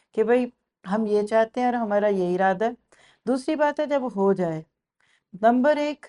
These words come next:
दीन की कमी बर्दाश्त नहीं करनी, यानी मुशरिक के घर चला गया कोई, चली गई, दोनों को मैं तो डे-, डील करती हूँ, औरत है या मर्द है, आप दोनों को देख लीजिए, दीन पे no compromise, अकीदे पे कोई compromise नहीं है,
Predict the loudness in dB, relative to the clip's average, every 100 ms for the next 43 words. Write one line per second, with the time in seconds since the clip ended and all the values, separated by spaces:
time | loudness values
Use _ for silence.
0 | -10 -4 0 0 0 -2 -4 -4 -4 -2
1 | -2 -2 -4 -6 -4 0 -2 -4 -10 -8
2 | -8 -8 -10 -14 -18 _ _ -4 -2 0
3 | 0 0 -4 -6 -6 -4 -6 -2 2 2
4 | 2 0 0 2 2 0 -2 -2 -2 -4
5 | -2 -2 0 -4 -2 -2 0 2 2 0
6 | -2 -4 -4 -4 -2 0 0 -2 -2 -2
7 | -2 -4 -2 -2 -2 -8 _ _ 2 4
8 | 4 4 4 4 2 2 0 0 -4 -2
9 | -2 -2 -6 -12 -4 0 2 0 -2 -2
10 | 0 0 -2 -4 -4 -6 -8 -12 -14 -20
11 | _ -8 -6 -4 -4 -4 -6 -2 0 0
12 | -2 -2 -2 -2 -4 -8 -10 -8 -10